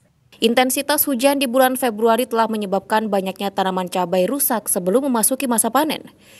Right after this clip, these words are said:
Tanaman ini tak bisa diselamatkan oleh petani meski telah diberi pupuk sebagai bentuk pencegahan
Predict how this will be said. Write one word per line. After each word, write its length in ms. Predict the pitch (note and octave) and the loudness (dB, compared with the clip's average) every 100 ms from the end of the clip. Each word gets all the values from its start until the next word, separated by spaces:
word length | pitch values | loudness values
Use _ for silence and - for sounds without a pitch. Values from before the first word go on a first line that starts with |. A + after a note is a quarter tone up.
| - - - | -20 -20 -6
Tanaman 320 | D#3+ F3+ F#3 | -2 0 -2
ini 320 | G3 G#3 D4+ | 0 -2 -4
tak 160 | - F#3 | -6 -2
bisa 320 | F#3+ G3 G3+ | -2 0 -2
diselamatkan 640 | F3+ G3+ F#3 F#3 - A3 | -2 -2 -2 -2 0 0
oleh 160 | G#3+ F#3+ | 2 -2
petani 480 | F#3 G#3 G3 G3+ D4+ - - - | -2 0 2 2 -4 -12 -18 -4
meski 320 | F#3+ G3 B3+ | -2 -2 -4
telah 240 | C4 A#3 A#3+ | -2 0 0
diberi 340 | G#3 F#3+ G#3 | 0 0 0
pupuk 400 | G#3 C#4 C#4 C4 | -2 -4 -2 -4
sebagai 380 | - G3 F#3+ G3 | -2 -2 0 0
bentuk 420 | F3+ A#3+ C4+ B3 | 0 -2 -2 -2
pencegahan 640 | E4+ D#4+ A3+ A3 A3 B3+ | -4 -4 -2 -2 -2 -6